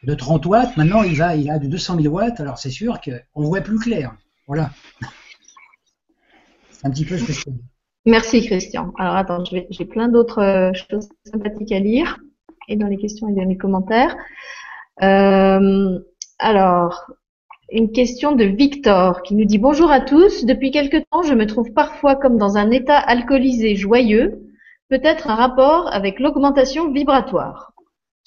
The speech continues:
Speaker 2: Qui veut répondre par rapport à l'état alcoolisé joyeux ?
Speaker 1: Moi, je réponds, je peux dire un truc juste en un mot, après je laisse la place à Julien aussi, qui, qui a envie de dire des choses. C'est moi, je
Speaker 2: On
Speaker 1: dis,
Speaker 2: consomme
Speaker 1: c'est
Speaker 2: beaucoup de produits alcoolisés aussi.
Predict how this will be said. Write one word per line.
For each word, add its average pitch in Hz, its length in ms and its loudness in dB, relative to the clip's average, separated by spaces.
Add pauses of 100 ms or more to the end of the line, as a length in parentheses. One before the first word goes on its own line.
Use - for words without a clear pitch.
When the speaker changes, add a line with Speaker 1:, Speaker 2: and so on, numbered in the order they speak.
(680)
Speaker 2:
Qui 247 100 -4
veut 247 120 0
répondre 202 360 -2
par 175 140 -4
rapport 185 300 -4
à 175 60 -4
l'état 196 280 -4
alcoolisé 196 580 -4
joyeux ? 185 560 -6 (1600)
Speaker 1:
Moi, 160 180 -4
je 156 100 -2
réponds, 202 680 -4
je 131 140 -6
peux 202 100 -6
dire 202 160 0
un 196 80 -4
truc 180 160 -6
juste 202 220 -8
en 175 100 0
un 156 80 4
mot, 208 160 2
après 175 300 -4
je 139 80 -2
laisse 139 160 -6
la 143 100 -4
place 160 260 -6
à 131 60 -4
Julien 165 280 -2
aussi, 143 260 -8
qui, 123 180 -12
qui 131 140 -6
a 135 40 -2
envie 120 140 -4
de 120 100 -4
dire 135 200 -4
des 127 100 -2
choses. 226 360 -2 (360)
C'est 156 140 2
moi, 202 160 4
je - 40 2
Speaker 2:
On - 40 -2
Speaker 1:
dis, 170 60 0
Speaker 2:
consomme - 240 4
Speaker 1:
c'est 220 60 2
Speaker 2:
beaucoup 247 220 4
de - 80 0
produits 247 380 4
alcoolisés 240 1040 -2
aussi. 185 380 -6